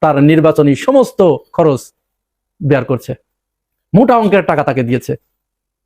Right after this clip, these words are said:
এবং শেখ হাসিনা তাকে মূলত এই বিএনপির ভিতরে ঢুকিয়েছে, বিএনপির ঘরের ভিতরে দীর্ঘদিন ধরে খালেদা জিয়ার উপদেষ্টা পর্যন্ত নিয়ে গেছে। বিএনপি এটি টেরও পায় নাই। বিএনপি হচ্ছে এখন ওই রকম হয়ে গেছে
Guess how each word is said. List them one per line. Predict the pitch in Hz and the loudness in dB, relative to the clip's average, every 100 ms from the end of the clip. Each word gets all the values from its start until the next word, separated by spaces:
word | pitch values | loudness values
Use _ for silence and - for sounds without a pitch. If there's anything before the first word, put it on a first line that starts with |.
| _ _ _ _ _ _ _ _ - | _ _ _ _ _ _ _ _ -4
এবং | 170 185 | -2 0
শেখ | - 185 | -2 -2
হাসিনা | 208 220 | 0 0
তাকে | 208 202 | 0 0
মূলত | 196 175 175 | 2 4 4
এই | 165 | 2
বিএনপির | 147 185 185 | 2 0 0
ভিতরে | 180 185 165 | 0 0 0
ঢুকিয়েছে, | 147 190 196 160 | -2 0 0 0
বিএনপির | 151 156 165 | 0 0 0
ঘরের | 147 160 160 | 0 0 0
ভিতরে | 160 135 - _ _ _ _ _ _ | 0 0 -4 _ _ _ _ _ _
দীর্ঘদিন | 139 185 190 170 151 | 0 2 2 4 4
ধরে | 143 | 2
খালেদা | 139 156 147 143 | 0 -2 0 2
জিয়ার | 147 139 - _ - | 2 0 -6 _ -4
উপদেষ্টা | 262 277 269 - | 0 2 2 0
পর্যন্ত | 233 214 208 190 | 0 0 2 2
নিয়ে | 180 160 | 2 2
গেছে। | 151 147 135 _ _ - | 2 0 -2 _ _ -4
বিএনপি | 139 165 165 | 0 0 0
এটি | 147 | -2
টেরও | 139 170 160 | 0 2 2
পায় | 143 131 | 0 -4
নাই। | 127 139 _ _ _ _ _ _ _ | -6 -10 _ _ _ _ _ _ _
বিএনপি | 135 202 220 | 0 2 2
হচ্ছে | 226 226 | 0 0
এখন | 220 220 | 0 2
ওই | 208 202 | 2 2
রকম | 196 190 | 2 2
হয়ে | 202 | 2
গেছে | 196 - 151 | 2 2 0